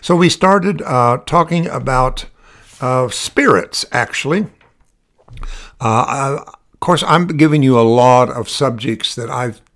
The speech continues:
touched into because of my upbringing in a very fundamentalist Christian church that believed in demons and devils. And, uh, there was a ministry that was very popular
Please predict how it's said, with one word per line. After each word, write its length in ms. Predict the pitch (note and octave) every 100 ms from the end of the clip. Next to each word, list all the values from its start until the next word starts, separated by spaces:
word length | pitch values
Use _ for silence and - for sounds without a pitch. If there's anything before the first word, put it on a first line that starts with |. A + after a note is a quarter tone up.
| -
touched 340 | - - -
into 320 | D3 B2+ A#2+
because 320 | A#2 - A2+
of 140 | A#2+ A#2
my 240 | D#3 F3+
upbringing 600 | A#2+ - A2+ G#2+ G#2+ G#2+ - - - -
in 140 | B2 A2
a 80 |
very 240 | G#2+ B2 A#2
fundamentalist 1040 | - B2+ A#2 A2 A2 G#2+ G2 G2 - - - _ -
Christian 540 | D3+ - - A2 G#2
church 560 | - D#3 B2+ - - - _ - - - _
that 260 | B2+ -
believed 520 | B2 B2+ D3 B2 B2+ A#2+
in 300 | C3 A2+ A#2 -
demons 640 | A2 A#2+ A#2 A#2 B2 A2 A#2
and 280 | - A2+ G#2
devils. 640 | G#2+ G#2+ G#2 A2 G2+ - - - - - -
And, 280 | C3+ C3+
uh, 520 | C3 C3 C3 C3 C3+ C#3
there 200 | D3 D3+
was 180 | D3 D#3+
a 180 | C#3+
ministry 920 | C3+ C3 D3 C3+ - - A#2+ A#2 A2+ A2+
that 180 | A2+
was 180 | A2+ G2+
very 380 | A2 A#2 A2+ A2+
popular 760 | - B2 A2 - G#2+ G#2 G2+